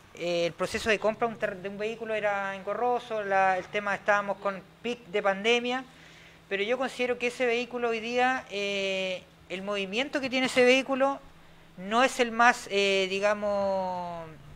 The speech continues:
a ver, una herramienta con un vehículo en la municipalidad es, es, es súper potente. Y hoy día,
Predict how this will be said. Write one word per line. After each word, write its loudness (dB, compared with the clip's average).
a 10
ver, 8
una 6
herramienta 8
con 2
un -4
vehículo 4
en 2
la 10
municipalidad 4
es, 4
es, 0
es 0
súper 0
potente. 0
Y -2
hoy 2
día, 6